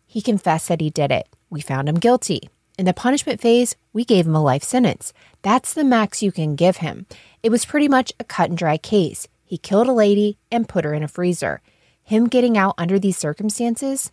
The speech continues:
I don't think is right," end quote. Another juror expressed concern that Bernie might be capable of snapping and disassociating again and that he was a danger to the community. I'd agree with both of them.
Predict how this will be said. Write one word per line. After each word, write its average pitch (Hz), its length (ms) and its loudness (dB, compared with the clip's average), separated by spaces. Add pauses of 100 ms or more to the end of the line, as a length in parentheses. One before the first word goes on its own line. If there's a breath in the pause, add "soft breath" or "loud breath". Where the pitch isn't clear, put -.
(300)
I 160 160 -4
don't 202 180 -2
think 165 160 -6
is 160 140 -6
right," 190 300 0 (120)
end 175 180 -4
quote. - 280 -2 (800 soft breath)
Another 220 320 4
juror 208 240 2
expressed 170 480 -2
concern 269 480 0
that - 120 2
Bernie 175 280 2
might 156 180 0
be 160 80 -4
capable 160 640 -4
of 165 160 -6
snapping 190 880 -2
and 175 260 0
disassociating 175 1000 0
again 185 580 0 (100)
and 220 120 0
that 240 100 0
he - 200 -4
was 170 140 0
a 185 60 0
danger 160 400 -2
to - 160 -14
the 170 60 -8
community. 185 560 0 (200)
I'd 311 220 2
agree 254 240 0
with 269 180 0
both 147 240 0
of - 100 -18
them. 90 220 -8